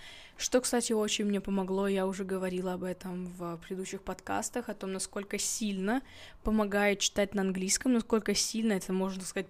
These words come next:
пушапит твой уровень английского. Я не знаю, как ещё это сказать. М, и мне прям очень понравилось. Я именно читать на английском — это прям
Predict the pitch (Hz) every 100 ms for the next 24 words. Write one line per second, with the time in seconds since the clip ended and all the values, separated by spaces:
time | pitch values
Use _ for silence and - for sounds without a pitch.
0 | - 240 - 220 214 - 202 - 196 196
1 | 196 196 190 185 170 165 - 226 247 254
2 | 220 208 190 - - 180 - 214 240 -
3 | - - - _ - 202 214 214 - 220
4 | 214 214 208 208 202 - - 214 226 226
5 | 226 226 214 214 208 - - - - _
6 | _ _ 240 226 226 214 190 185 175 180
7 | 180 180 - - - _ - - - 196
8 | 202 196 190 190 190 - - - - 220
9 | 226 214 - 220 208 190 220 277 220 202
10 | 202 - 190